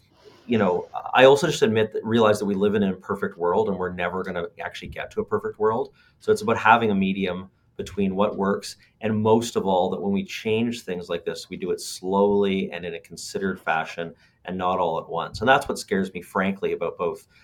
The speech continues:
um, uh, you know, the, the lefty sort of year zero folks who wanna say, "Well, we'll change everything, rip everything up." Uh, and frankly, some libertarians that are along the same ways that say, "Well, all government things must be destroyed immediately."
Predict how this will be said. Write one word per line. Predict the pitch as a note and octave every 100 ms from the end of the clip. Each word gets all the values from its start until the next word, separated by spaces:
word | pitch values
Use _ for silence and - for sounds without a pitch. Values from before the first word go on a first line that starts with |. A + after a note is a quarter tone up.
| - -
um, | F2+ D#2+ D2+ C#2 -
uh, | - -
you | G2
know, | F#2
the, | G2 - -
the |
lefty | G2 G2+ G2+ - G2 F#2
sort | - F2+
of | F2 E2 _ _ _
year | F#2+ G#2 G2+
zero | G2 G2 F#2+ F2+
folks | F#2 F2 -
who | G2
wanna | F#2 F2
say, | - G2
"Well, | G2+
we'll | G#2
change | - A2+ G#2
everything, | G2 G2+ F#2+ G2
rip | G#2+
everything | G#2+ G2+ G2 F2+
up." | F2 D#2+ - _ _ _ -
Uh, | F2+ E2+
and | G#2
frankly, | G2 G#2+ G#2 G#2
some | F#2+ G2
libertarians | G2 F#2+ F#2 F#2+ F#2 F2 E2+
that | E2+
are |
along | F2 E2+
the | E2+
same | - F2+ E2
ways | E2 E2 -
that | -
say, | - E2+
"Well, | F#2 F#2+ F2+
all | D2 G2 F#2+
government | F#2+ F2 F2+ E2 - _ _ _
things | G#2 F#2 E2+
must | F#2 F2
be | F2
destroyed | E2+ - F2+ F2
immediately." | E2+ F2 F2 D#2 E2 E2